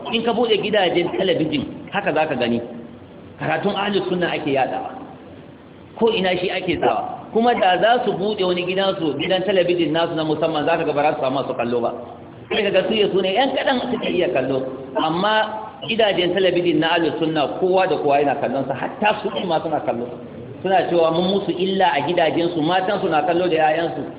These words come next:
suna musu bore. Mutum kirikiri malami, wallahi na haɗu da shi yana gaya mini wannan a Makka. Sai kun mana illa a, a, a cikin gidajenmu, kun shigo mana da Sunna T V. Kun mana illa. Da gaske kuma yake yi. So kaga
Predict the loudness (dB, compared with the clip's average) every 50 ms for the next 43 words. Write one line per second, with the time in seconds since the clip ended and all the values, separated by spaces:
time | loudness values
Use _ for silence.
0 | -10 -6 -2 0 0 0 0 0 0 0 0 0 0 2 0 -2 -4 -4 -8 -10
1 | -12 -12 -14 -14 -16 -16 -8 -4 -4 -2 -2 -2 -4 -2 0 2 2 2 2 0
2 | 0 2 2 2 4 4 2 2 2 2 2 2 2 2 2 2 2 2 2 0
3 | 0 0 -2 -2 -2 -2 0 0 0 2 2 2 2 2 -2 -2 -2 -2 -2 -4
4 | -4 -4 -4 -6 -6 -8 -12 -12 -12 -12 -12 -10 -10 -6 -6 -6 -6 -2 -2 0
5 | 2 2 0 0 0 0 -2 -2 0 2 2 4 4 4 2 2 2 0 0 0
6 | -2 -2 -2 -4 -4 -6 -6 -4 -4 -4 -2 0 2 2 2 2 2 0 0 0
7 | -2 -2 -2 -4 -4 -2 -2 0 0 2 0 0 0 -2 -2 -2 -2 0 -2 -2
8 | -2 -4 -6 -4 -6 -8 -8 -8 -12 -12 -12 -12 -14 -14 -14 -14 -14 -12 -12 -12
9 | -12 -10 -10 -10 -10 -10 -10 -10 -6 -2 0 0 0 0 0 -2 -2 -2 -2 -2
10 | -2 -4 -6 -4 -2 0 0 0 0 0 0 0 2 4 4 4 2 2 2 0
11 | 0 0 -2 -4 -8 -10 -12 -12 -14 -14 -12 -12 -12 -12 -12 -12 -12 -12 -12 -14
12 | -14 -14 -14 -16 -14 0 0 0 0 2 -2 -2 0 -2 -2